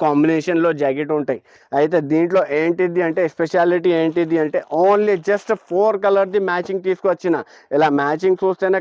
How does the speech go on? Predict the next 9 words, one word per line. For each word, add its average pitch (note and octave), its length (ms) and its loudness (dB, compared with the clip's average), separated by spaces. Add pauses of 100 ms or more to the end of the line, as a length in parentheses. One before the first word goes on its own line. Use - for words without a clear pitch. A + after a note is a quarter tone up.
కస్టమర్ F3 500 0
అదిరిపోలే, E3+ 540 0
"అయ్యో D3+ 380 0 (100)
అప్పా" E3 320 0 (540)
అలా D3+ 140 2 (100)
చెప్పాలి. E3 420 0 (440)
ఇలా D3 120 2 (140)
మ్యాచింగ్ D3 380 -2
చూస్తే C#3+ 260 -6